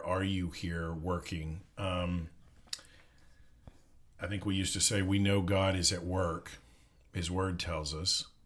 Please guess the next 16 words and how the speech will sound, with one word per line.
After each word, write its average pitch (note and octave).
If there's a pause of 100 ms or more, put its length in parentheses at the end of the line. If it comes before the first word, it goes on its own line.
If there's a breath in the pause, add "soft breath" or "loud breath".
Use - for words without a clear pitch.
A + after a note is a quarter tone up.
(840)
But -
why A2
isn't A2+
he G2+
working F#2+
here G2+ (760)
at F2+
this A#2+ (320)
particular F#2
place F2+
in G2
what F2+
I'm F2
trying E2
to -
do? C#2+